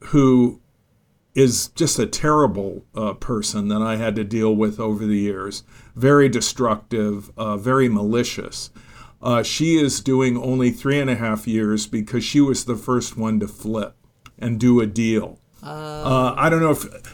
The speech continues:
Speaker 1: I don't know if you remember, but when they raided her house, they found five hundred thousand in cash stashed in her
Speaker 2: Yeah.
Speaker 1: house.
Speaker 2: Yeah.
Speaker 1: She was, she was quite a character.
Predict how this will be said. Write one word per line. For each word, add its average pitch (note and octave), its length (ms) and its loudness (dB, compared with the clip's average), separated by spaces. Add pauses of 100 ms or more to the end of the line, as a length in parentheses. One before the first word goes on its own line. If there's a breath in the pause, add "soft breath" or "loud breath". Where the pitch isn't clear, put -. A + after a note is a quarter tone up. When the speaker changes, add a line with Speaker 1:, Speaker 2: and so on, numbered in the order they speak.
(120)
Speaker 1:
I E3 120 2
don't F3 80 0
know E3+ 80 2
if D3+ 100 -6
you D#3 80 4
remember, C3+ 560 0
but A2+ 140 -4
when B2 180 -2
they A#2+ 140 2
raided C#3 460 4
her B2 200 -2
house, A2+ 480 -2
they A2 140 -2
found A2+ 380 -6
five B2+ 300 -4
hundred A2+ 360 -6
thousand G#2+ 500 -4
in G2 140 -6
cash - 640 -14 (760)
stashed B2+ 600 2
in A#2+ 100 0
her A2 80 -2
Speaker 2:
Yeah. A2 120 -2
Speaker 1:
house. G2+ 480 -8
Speaker 2:
Yeah. E3+ 200 -8 (420 soft breath)
Speaker 1:
She F#3 280 -2
was, G3 340 2
she - 160 0
was E3+ 200 0
quite C#3+ 280 4
a C3+ 80 2
character. A2 680 0